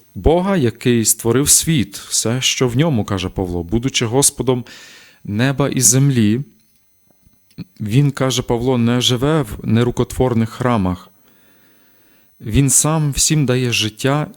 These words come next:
і дихання. Він створив з одного весь людський рід. Тобто цей Бог має в собі цю величезну силу,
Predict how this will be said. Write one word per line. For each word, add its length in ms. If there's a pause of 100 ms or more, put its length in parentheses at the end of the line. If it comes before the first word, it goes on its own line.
(160)
і 140
дихання. 720
Він 140
створив 460
з 80
одного 380
весь 340 (420)
людський 460
рід. 320 (360)
Тобто 280
цей 240
Бог 340
має 280
в 60
собі 300
цю 240
величезну 640
силу, 480